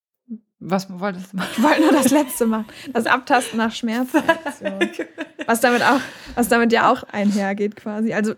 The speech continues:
Speaker 2: das
Speaker 1: Ja.
Speaker 2: könnt ihr alles quasi in einem mit abhandeln. Ähm, woran
Speaker 1: Genau.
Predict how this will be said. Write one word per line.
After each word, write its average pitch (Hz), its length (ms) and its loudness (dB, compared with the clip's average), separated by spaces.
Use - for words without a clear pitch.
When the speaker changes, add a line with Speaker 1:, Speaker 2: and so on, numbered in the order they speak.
Speaker 2:
das 214 100 0
Speaker 1:
Ja. 233 160 0
Speaker 2:
könnt 269 160 0
ihr - 180 2
alles 262 280 4
quasi 233 260 0
in 196 100 -6
einem 160 280 -2
mit 220 160 -6
abhandeln. 202 580 -6
Ähm, 214 180 2
woran 226 220 2
Speaker 1:
Genau. 175 240 -6